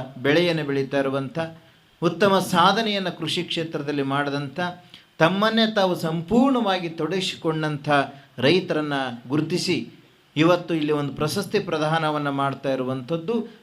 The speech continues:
ಆ ರೈತರಿಗೆ ಸಲ್ಲಬೇಕಾದಂಥ ದೊಡ್ಡ ಗೌರವ ಅಂಥೇಳಿ ನಾವಾದರೂ ಕೂಡ ಭಾವಿಸ್ಕೊಂಡಿದ್ದೇವೆ. ಅಂಥವರ ಗುರುತಿಸುವಂಥ ಕೆಲಸವನ್ನು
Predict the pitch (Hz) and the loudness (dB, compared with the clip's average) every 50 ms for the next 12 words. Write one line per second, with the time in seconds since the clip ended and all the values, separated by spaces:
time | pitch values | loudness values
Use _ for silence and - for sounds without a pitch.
0 | _ - 123 127 127 123 123 151 202 233 226 - 185 165 156 143 143 135 127 123 | _ -6 -2 -2 0 0 2 2 2 0 0 -2 -2 -2 -2 0 0 0 -2 -2
1 | 120 - - - - - 160 170 156 151 151 143 151 143 139 131 127 131 127 123 | -6 -12 -14 -6 -4 -2 0 0 2 2 0 0 0 -2 -2 -2 -2 -2 -4 -4
2 | 120 131 123 123 120 120 131 165 165 180 190 247 233 - 185 170 156 151 139 139 | -4 -2 -2 -2 0 0 -2 -2 -2 0 0 0 0 2 0 -2 0 0 -2 -2
3 | 131 131 127 123 123 120 127 127 123 120 120 120 123 127 139 139 131 127 123 120 | -2 -2 -4 -4 -6 -8 -8 -8 -6 -6 -4 -4 -2 -2 -2 -2 -4 -6 -8 -6
4 | 131 120 117 110 110 110 107 117 131 151 147 147 - 165 165 165 175 165 170 180 | -6 -6 -6 -6 -6 -8 -6 -4 -2 -2 -2 -2 -2 -2 -2 -2 -2 -2 -2 -4
5 | 180 165 - - - - - - - - - - - - - 135 151 185 214 226 | -4 -4 -8 -12 -16 -20 -20 -20 -20 -20 -20 -20 -20 -6 2 4 4 4 4 2
6 | 220 220 214 208 202 196 185 156 165 185 208 240 - 254 240 233 233 247 247 254 | 2 4 4 4 4 2 2 2 0 0 0 0 -2 -4 -4 -2 2 2 2 2
7 | 262 247 254 254 226 214 190 185 180 - 175 160 165 160 160 160 156 147 139 135 | 2 0 -4 -4 -4 -2 -4 -4 -2 -2 -2 0 0 0 0 2 2 2 0 -2
8 | - - | -6 -14